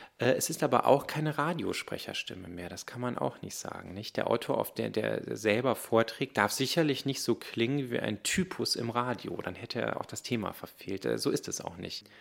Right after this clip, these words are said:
Sondern er muss so sprechen, dass wir von ihm glauben, dass niemand sonst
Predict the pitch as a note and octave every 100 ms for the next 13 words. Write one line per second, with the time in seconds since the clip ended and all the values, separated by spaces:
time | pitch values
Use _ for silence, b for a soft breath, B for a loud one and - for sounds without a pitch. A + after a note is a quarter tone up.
0 | b b - G2+ F#2 G#2 C#3 - G#2+ G#2
1 | F#2+ G#2+ G2 G2 A#2+ D#3 - - F2+ -
2 | D#3 C3 G#2+ - - G#2+ - A2 - G2
3 | F#2+ E2 F2 A2 D3 D3 B B - -
4 | - G2 A#2 D3 D3 C#3+ - G#2 G2+ A2+
5 | - -